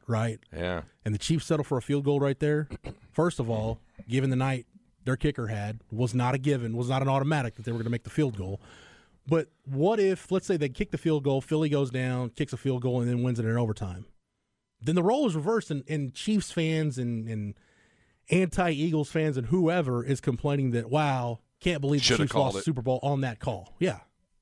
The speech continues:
Speaker 2: Yeah, and, and here's the one other thing that I, I'm in, uh, definite disagreement with. Uh, I am not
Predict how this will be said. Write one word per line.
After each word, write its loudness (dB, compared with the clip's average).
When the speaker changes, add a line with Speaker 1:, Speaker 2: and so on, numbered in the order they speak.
Speaker 2:
Yeah, 0
and, 2
and 0
here's 0
the -4
one -2
other -4
thing -8
that -12
I, 4
I'm 0
in, -6
uh, -6
definite 2
disagreement -4
with. -16
Uh, -14
I 2
am -6
not 2